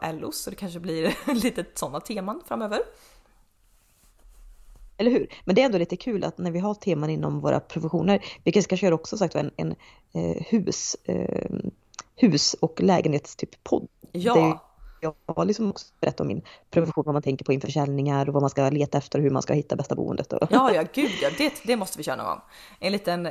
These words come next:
Speaker 1: är
Speaker 2: Mm.
Speaker 1: väldigt out and about, folk som går på lägenhetsvisning och husvisning och köp och, och grejer,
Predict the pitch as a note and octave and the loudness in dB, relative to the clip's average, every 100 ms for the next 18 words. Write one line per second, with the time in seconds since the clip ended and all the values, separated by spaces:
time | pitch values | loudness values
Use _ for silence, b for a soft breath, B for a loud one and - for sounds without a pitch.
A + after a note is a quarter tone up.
0 | D#3 G3+ G3+ A#3 D3+ F3 - E3+ D#3+ D3+ | -4 -2 0 -2 -2 -6 -2 -2 -2 -6
1 | D#3 D3+ - - D#3+ - D3+ D3+ E3 E3 | -4 -4 -4 -8 -8 -6 -10 -10 -6 -6
2 | D3 - C3+ - D3+ F#3 D#3 - B2+ - | -6 -8 -8 -8 -8 -10 -10 -10 -10 -10
3 | C3 C3+ - - - - - - - - | -10 -8 -6 -8 -8 -10 -10 -10 -10 -10
4 | D#3 F3 D3+ | -8 -6 -6